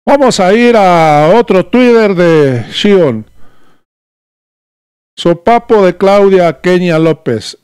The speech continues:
"Es una persona muy clasista y racista y corrupta. Es la naturaleza del conservadurismo que ella representa". Esto es lo que dijo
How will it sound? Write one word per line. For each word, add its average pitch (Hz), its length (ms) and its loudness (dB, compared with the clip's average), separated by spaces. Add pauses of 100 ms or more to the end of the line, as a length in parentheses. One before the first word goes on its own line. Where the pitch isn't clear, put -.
(920)
"Es 254 200 0
una 247 200 0
persona 226 440 -2
muy 226 180 0
clasista 202 720 -2
y 180 80 2
racista 170 680 -4
y 160 60 -4
corrupta. 208 960 -2 (140)
Es 214 220 0
la 196 120 2
naturaleza 175 720 0
del 147 240 -2
conservadurismo 160 1500 -2 (440)
que 175 80 -2
ella 170 180 2
representa". 139 840 -6 (640)
Esto 269 220 -2
es 254 40 0
lo 247 140 -2
que 208 120 0
dijo 208 520 -2